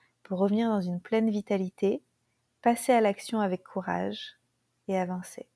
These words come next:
Et enfin, ma formation, elle est vraiment accessible aux personnes qui sont capables de créer un accompagnement suivi de plusieurs séances,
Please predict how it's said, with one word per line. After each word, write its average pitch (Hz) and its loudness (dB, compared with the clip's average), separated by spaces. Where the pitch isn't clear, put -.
Et 220 6
enfin, 208 4
ma 196 0
formation, 226 2
elle 185 2
est 180 2
vraiment 202 2
accessible 208 0
aux 185 6
personnes 220 0
qui 214 -12
sont - -4
capables 202 0
de 180 2
créer 208 2
un 190 0
accompagnement 190 0
suivi 196 -2
de 202 4
plusieurs 180 0
séances, 185 -2